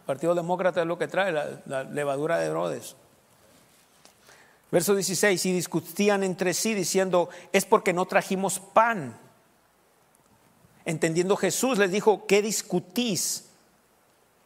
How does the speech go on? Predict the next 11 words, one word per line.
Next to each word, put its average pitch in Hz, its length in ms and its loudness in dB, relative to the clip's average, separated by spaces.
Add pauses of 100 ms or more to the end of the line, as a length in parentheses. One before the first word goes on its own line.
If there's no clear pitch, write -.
(720)
¿Por 170 140 4
qué, 165 120 4
por 170 160 2
qué 170 100 4
no 214 120 4
tienes 214 360 0
pan? 247 400 4 (560)
¿No 180 200 4
entiendes 254 1120 4 (480)
ni 214 160 6
comprendes? 220 1000 6